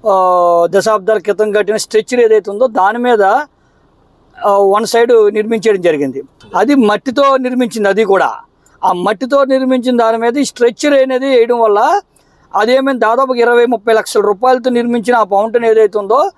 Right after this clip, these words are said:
అది heart of the pot రాజమండ్రి కంబాల చెరువు జంక్షన్‌లో జరిగినప్పుడు అది వన్ సైడ్ ఉన్నది ఒక్కసారి కూలిపోయింది. అది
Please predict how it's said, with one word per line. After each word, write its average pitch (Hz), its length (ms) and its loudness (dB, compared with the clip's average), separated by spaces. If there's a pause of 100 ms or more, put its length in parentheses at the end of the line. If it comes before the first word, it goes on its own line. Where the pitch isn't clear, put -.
(300)
అది 269 240 0
heart 214 300 0 (140)
of 254 120 -8
the 240 140 -4
pot 247 200 0
రాజమండ్రి 247 480 0
కంబాల 233 300 0
చెరువు 226 220 -2
జంక్షన్‌లో 202 500 0 (840)
జరిగినప్పుడు 240 680 0 (360)
అది 247 160 0
వన్ 220 240 0
సైడ్ 277 240 2
ఉన్నది 285 180 -2
ఒక్కసారి 277 400 -2
కూలిపోయింది. 269 520 0
అది 127 120 -10